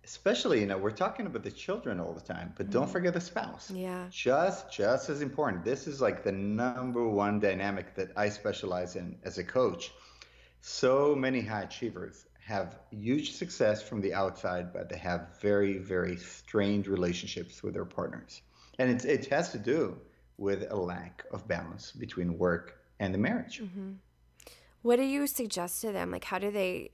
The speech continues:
Speaker 2: how do you get them back to that place? Or they're kind of, um,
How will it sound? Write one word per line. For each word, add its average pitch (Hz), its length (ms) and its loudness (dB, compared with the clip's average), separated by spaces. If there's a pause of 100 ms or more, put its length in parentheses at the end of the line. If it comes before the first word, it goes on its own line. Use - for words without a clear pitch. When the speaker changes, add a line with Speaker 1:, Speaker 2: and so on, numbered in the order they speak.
Speaker 2:
how 190 220 -4
do 208 80 -2
you 220 160 -4
get 180 260 -4
them 180 420 -4
back 165 220 0
to - 120 -10
that 151 180 -2
place? 156 340 -4
Or 165 80 -2
they're 165 240 0
kind 175 240 -2
of, 170 160 -6 (460)
um, 165 420 -2